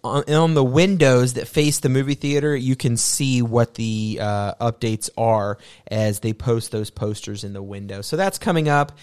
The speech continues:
Um, wanna throw out here again that on Mar-, on July thirtieth, uh, Kevin Evans is going to be talking about Doctor Nathaniel Tucker.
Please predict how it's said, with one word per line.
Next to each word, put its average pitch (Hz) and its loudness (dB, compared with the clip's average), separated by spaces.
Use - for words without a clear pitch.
Um, 117 2
wanna 143 2
throw 147 4
out 143 6
here 143 0
again 131 2
that 120 2
on 117 0
Mar-, 123 0
on 113 -2
July 123 2
thirtieth, 156 0
uh, 104 -4
Kevin 165 4
Evans 151 4
is 127 0
going 131 0
to 123 0
be 123 2
talking 127 -4
about 110 0
Doctor 120 0
Nathaniel 117 -4
Tucker. 123 -4